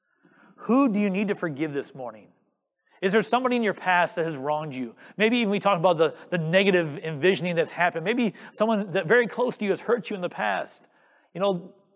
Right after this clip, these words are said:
the only way to get through that is for forgiveness. Forgiveness transforms you and can fa-, transform the other person. There is power in transformation in forgiveness. How do you show your forgiveness? How do you show forgiveness to your kids?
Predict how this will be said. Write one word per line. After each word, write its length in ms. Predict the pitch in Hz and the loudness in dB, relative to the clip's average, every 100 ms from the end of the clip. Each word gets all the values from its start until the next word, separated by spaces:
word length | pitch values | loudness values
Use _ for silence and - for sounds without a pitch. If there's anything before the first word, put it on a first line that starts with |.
| 156 | -2
the 80 | 185 | 0
only 140 | 247 | 2
way 80 | 214 | 2
to 60 | |
get 180 | 185 180 | 2 0
through 120 | 214 208 | -2 0
that 220 | 175 170 | 0 0
is 140 | 156 | -8
for 220 | - 156 | -6 -6
forgiveness. 540 | - 147 135 156 143 - | -6 -10 -6 -6 -8 -8
Forgiveness 640 | 170 151 143 196 220 - | -8 -6 -2 -2 -2 -6
transforms 720 | - - 180 165 - 175 165 123 | -16 -6 -6 -6 -6 -6 -6 -8
you 500 | 123 160 220 247 262 | -10 -6 -2 -2 -6
and 160 | 160 | -10
can 240 | - 160 127 | -8 -10 -8
fa-, 220 | - 165 | -12 -12
transform 500 | 170 175 160 175 160 | -8 -8 -8 -10 -10
the 140 | 151 | -8
other 200 | 151 160 | -8 -8
person. 440 | 156 147 139 127 120 - - | -8 -10 -10 -14 -20 -20 -8
There 180 | 175 180 | -4 -2
is 80 | 175 | -4
power 540 | - 180 190 208 220 | -4 2 4 6 6
in 220 | 226 185 165 | 4 -2 -6
transformation 1000 | 175 180 170 - 170 170 170 190 180 - - - | -6 -6 -8 -8 -6 -4 -4 -8 -10 -12 -20 -12
in 160 | 165 165 | -8 -8
forgiveness. 880 | - 165 120 160 143 135 110 - - _ _ _ _ _ _ _ _ _ _ _ _ | -4 -4 -2 -2 -2 -8 -10 -14 -20 _ _ _ _ _ _ _ _ _ _ _ _
How 280 | - 180 214 | 0 4 4
do 80 | 208 | 4
you 140 | 208 | 2
show 260 | - 208 220 | 2 -2 0
your 160 | 196 | -2
forgiveness? 680 | - 143 139 113 98 - - _ _ _ _ _ _ _ _ _ _ _ _ _ _ _ _ _ _ | -4 -6 -6 -6 -16 -18 -20 _ _ _ _ _ _ _ _ _ _ _ _ _ _ _ _ _ _
How 140 | 170 | -4
do 80 | 226 | 2
you 120 | 254 | 2
show 260 | - 247 262 | 2 0 0
forgiveness 460 | 208 165 156 151 - | -2 -2 -2 -4 -8
to 100 | 156 | -8
your 140 | 135 | -8
kids? 500 | - 131 98 - - | -6 -10 -10 -16 -20